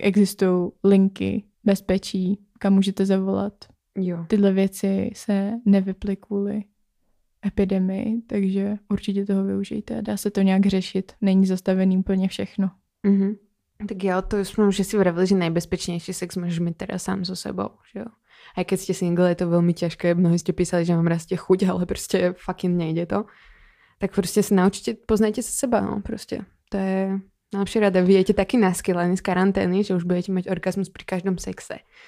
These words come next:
Speaker 2: protože to budete vedieť prostě artikulovat. Doprava, doľava,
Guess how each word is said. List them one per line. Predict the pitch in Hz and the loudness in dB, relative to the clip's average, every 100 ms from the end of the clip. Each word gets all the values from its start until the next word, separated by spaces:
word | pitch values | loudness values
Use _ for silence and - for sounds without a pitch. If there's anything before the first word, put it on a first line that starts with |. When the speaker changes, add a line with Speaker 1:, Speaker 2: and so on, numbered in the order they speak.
| - _ _ | -20 _ _
Speaker 2:
protože | - 180 185 | -16 -14 -10
to | 185 | -8
budete | 180 180 185 | -6 -6 -4
vedieť | 180 175 180 180 | -2 0 0 -2
prostě | 185 - 208 - - - - _ - | -10 -8 -6 -6 -6 -10 -18 _ -6
artikulovat. | - - - 101 101 - - _ _ - | -6 -6 -6 -4 -4 -6 -12 _ _ -12
Doprava, | - 196 185 180 | -4 -2 -2 -4
doľava, | 185 190 - | -2 -2 -4